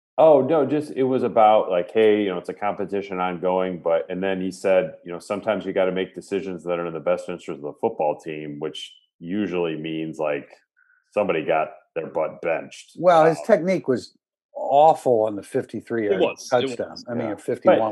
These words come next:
Speaker 1: yeah, it's
Speaker 2: whatever
Speaker 1: like
Speaker 2: it
Speaker 1: guys
Speaker 2: was.
Speaker 1: get beat all the time. Rarely do
Speaker 3: Yeah.
Speaker 1: they
Speaker 2: Yeah,
Speaker 1: get
Speaker 2: yeah.
Speaker 1: pulled like that. Um,
Speaker 2: Yeah, uh, Tim, to your point, I wrote it in Tail of Tape today. You, you don't,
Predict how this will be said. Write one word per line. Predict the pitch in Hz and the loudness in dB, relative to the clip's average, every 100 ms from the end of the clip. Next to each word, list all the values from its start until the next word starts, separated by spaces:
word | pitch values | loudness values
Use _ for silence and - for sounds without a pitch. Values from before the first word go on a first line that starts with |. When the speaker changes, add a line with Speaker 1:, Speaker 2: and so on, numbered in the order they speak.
| 104 | 0
Speaker 1:
yeah, | |
it's | 185 | 2
Speaker 2:
whatever | 185 | 4
Speaker 1:
like | 139 | 6
Speaker 2:
it | |
Speaker 1:
guys | 170 165 | 6 4
Speaker 2:
was. | |
Speaker 1:
get | 139 107 | 0 0
beat | 120 | 2
all | 113 92 | 6 4
the | 76 | 2
time. | - 120 90 78 | 0 0 0 0
Rarely | 95 92 80 | 2 2 0
do | 76 | -2
Speaker 3:
Yeah. | - | 4
Speaker 1:
they | |
Speaker 2:
Yeah, | 170 147 | 6 6
Speaker 1:
get | 139 | 4
Speaker 2:
yeah. | 135 120 110 _ _ _ - | 0 -2 -6 _ _ _ -6
Speaker 1:
pulled | 104 127 - | -2 -2 -4
like | 190 - | -16 -18
that. | - 76 - _ _ _ - | -16 -14 -16 _ _ _ -18
Um, | - - - - - | -14 -14 -16 -20 0
Speaker 2:
Yeah, | 160 147 131 | 6 6 6
uh, | 151 160 127 | 2 0 0
Tim, | - 190 | 2 2
to | 156 | 2
your | 180 175 | 0 2
point, | - 156 135 | 4 4 4
I | 135 | 4
wrote | 139 139 | 4 4
it | |
in | 127 | 2
Tail | 117 135 120 | 0 0 0
of | 110 | 0
Tape | 131 127 | -2 -2
today. | 104 98 95 | -2 -4 -2
You, | 139 120 | -2 0
you | 139 143 | 0 2
don't, | 156 277 | -2 -2